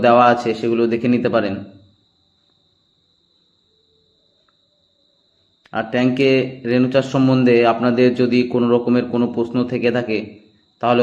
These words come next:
অবশ্যই আমাকে কমেন্টের মাধ্যমে জানাবেন। আমি যথাযোগ্য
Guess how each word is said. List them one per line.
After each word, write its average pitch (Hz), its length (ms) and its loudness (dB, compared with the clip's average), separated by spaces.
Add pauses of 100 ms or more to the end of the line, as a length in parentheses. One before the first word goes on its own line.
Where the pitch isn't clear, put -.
অবশ্যই 123 380 -2
আমাকে 117 180 -4 (100)
কমেন্টের 117 380 -2
মাধ্যমে 120 380 -4
জানাবেন। 110 340 -2 (580)
আমি 120 180 0 (140)
যথাযোগ্য 120 400 0